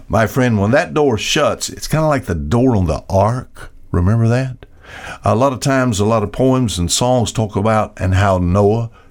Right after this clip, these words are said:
shut the door." Noah didn't shut the door, if you'll read it. It says God shut the door. So we think about the matter of salvation. Now that I've trusted Christ to be my Savior,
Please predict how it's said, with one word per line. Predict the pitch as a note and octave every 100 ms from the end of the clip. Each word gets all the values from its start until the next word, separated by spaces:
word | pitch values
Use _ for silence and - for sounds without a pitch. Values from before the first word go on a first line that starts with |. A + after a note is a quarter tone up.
| -
shut | - A2+ G#2+
the | G2
door." | G#2 A2+ C3+ C3 - - -
Noah | - B2 D3+
didn't | A2+ G#2+
shut | - D3
the | -
door, | F#2 E2+ D#2
if | D#2+ F#2+
you'll | F#2 D#2
read | A2 C3+
it. | - - -
It | - A#2
says | - A2 E2+
God | E2 B2+ C3+ F2+ C#2+ - - - - -
shut | - G#2+ F#2 -
the | F#2
door. | F2 G2+ D#2+ - - - - - -
So | - F#3+
we | D#3
think | D#3
about | C#3 B2+ B2
the | G#2
matter | A#2+ A#2+ G2
of | D#2+
salvation. | - A#2 G#2 G#2+ A#2+ - E2 D2 - - -
Now | G#2+ A#2 B2 D#3 E3+ C3 -
that | A2
I've | A2 C#3
trusted | C3 D3 C3 C#3 A#2
Christ | - B2 A2+ A2+ -
to | G#2
be | G#2
my | G2 F#2+
Savior, | G#2 - F#2+ C#2+ C#2 - -